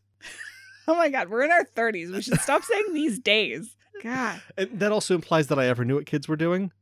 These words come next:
Speaker 1: Yeah. <laughs> Fair.
Speaker 2: Which
Speaker 1: I also, this is not really related to anything, but wanted to point out that Nancy's dad calls her, uh, Fanc-,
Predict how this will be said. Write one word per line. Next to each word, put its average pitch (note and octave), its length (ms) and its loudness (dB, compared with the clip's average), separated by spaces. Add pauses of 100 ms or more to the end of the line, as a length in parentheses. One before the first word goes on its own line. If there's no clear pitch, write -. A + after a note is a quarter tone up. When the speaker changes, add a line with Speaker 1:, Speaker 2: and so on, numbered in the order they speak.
(320)
Speaker 1:
Yeah. G3+ 140 0 (360)
<laughs> - 360 -20
Fair. D3+ 280 -10 (140)
Speaker 2:
Which - 380 -4 (600)
Speaker 1:
I G#3+ 60 0
also, G#3 600 -2 (100)
this F#3+ 320 -8
is G3 180 -10 (200)
not G3 300 -4
really F#3 240 -6
related F3 500 -8
to - 140 -10
anything, G#3 560 -6
but F#3 280 -6 (580)
wanted A3+ 440 4
to D4+ 80 -2
point F#3+ 320 -2
out F#3 280 -4
that G3 300 -6 (520)
Nancy's G3 480 -6
dad F3 320 -4
calls G3 300 -8
her, F3+ 420 -8 (480)
uh, F#3 240 -6
Fanc-, - 580 -8